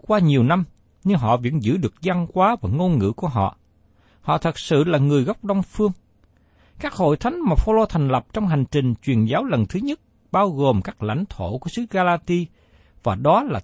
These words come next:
tên mà Phaolô thường dùng để gọi các hội thánh này. Trong sách Công vụ các sứ đồ, chúng ta được biết là người Galati, họ muốn tôn xưng Phaolô là một vị thần. Và ngày sau đó,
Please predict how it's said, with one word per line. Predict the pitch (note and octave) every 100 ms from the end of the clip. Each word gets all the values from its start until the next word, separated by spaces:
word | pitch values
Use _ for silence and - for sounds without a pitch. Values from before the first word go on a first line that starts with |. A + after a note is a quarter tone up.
| -
tên | F3 E3+
mà | C#3 -
Phaolô | - F#3 F#3+
thường | D#3 C3 C3
dùng | C#3 F2 - _ _ -
để | G2+ C#3
gọi | C3+ F#2+ D#2+
các | - -
hội | - G2+ F2
thánh | E3+
này. | G#3 - _ _ _ _ _ _ _ _ _ _ _ _ _ _ -
Trong | A3+
sách | G#3+ D4+ -
Công | A#3
vụ | G3 C#3
các | C3 C4+
sứ | -
đồ, | G#3 C#3+ G2 - _ -
chúng | - C4+
ta | C#4+
được | E3 A#2 F#3+
biết | C4 -
là | D#3+
người | B2+ C#3 C3+
Galati, | G2 F#3+ F#3 - F#3+ E3+ -
họ | - - G#2
muốn | C#3+ G#3 -
tôn | G3+ G3 G3 -
xưng | G3 F#3+
Phaolô | - F#3+ F#3 F#3+ F#3
là | D#3+
một | A#2 G#2
vị | - A#2
thần. | - B2 E2 _ _ _ _ _ _ _ _ _ _ _ _ _ -
Và | D3+
ngày | D3+ D3+
sau | C#3+ G3+ G3
đó, | G3 C4+